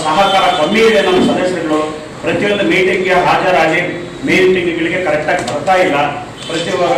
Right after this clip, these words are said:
ತಿಂಗಳು ತಿಂಗಳು ಮೀಟಿಂಗ್ ಸೇರ್ತಾ ಇಲ್ಲ. ಹೆಚ್ಚಿನ ರೀತಿಯಲ್ಲಿ ಶೇರ್‌ಗಳು ಕಲೆಕ್ಟ್ ಮಾಡಿಕೊಂಡು ಆ ಸಂಘ ಡೆವಲಪ್ಮೆಂಟ್ ಬಗ್ಗೆ ಎಲ್ಲರೂ ಸಹಕರಿಸಬೇಕು ಅಂತ ಹೇಳ್ಬಿಟ್ಟು ತಮ್ಮಲ್ಲಿ ಮನವಿ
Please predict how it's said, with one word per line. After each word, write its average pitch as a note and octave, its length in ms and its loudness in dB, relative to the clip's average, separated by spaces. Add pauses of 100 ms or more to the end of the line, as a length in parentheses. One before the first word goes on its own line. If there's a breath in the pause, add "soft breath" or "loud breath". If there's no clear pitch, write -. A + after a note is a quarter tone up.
(180)
ತಿಂಗಳು E3 300 0
ತಿಂಗಳು E3+ 240 -4 (120)
ಮೀಟಿಂಗ್ D#3+ 360 -2
ಸೇರ್ತಾ C#3 360 -2
ಇಲ್ಲ. C3 120 -2 (500)
ಹೆಚ್ಚಿನ F#3 340 0
ರೀತಿಯಲ್ಲಿ G3+ 400 0 (120)
ಶೇರ್‌ಗಳು G3 420 0
ಕಲೆಕ್ಟ್ F3+ 340 -2
ಮಾಡಿಕೊಂಡು D#3 440 0 (460)
ಆ D#3+ 40 2 (100)
ಸಂಘ E3 180 0 (180)
ಡೆವಲಪ್ಮೆಂಟ್ F3+ 560 0
ಬಗ್ಗೆ D#3 240 0 (400)
ಎಲ್ಲರೂ G#3 240 0 (340)
ಸಹಕರಿಸಬೇಕು F3+ 720 0
ಅಂತ D3 160 -2
ಹೇಳ್ಬಿಟ್ಟು D3 300 -2 (380)
ತಮ್ಮಲ್ಲಿ D#3+ 400 0 (140)
ಮನವಿ E3 220 0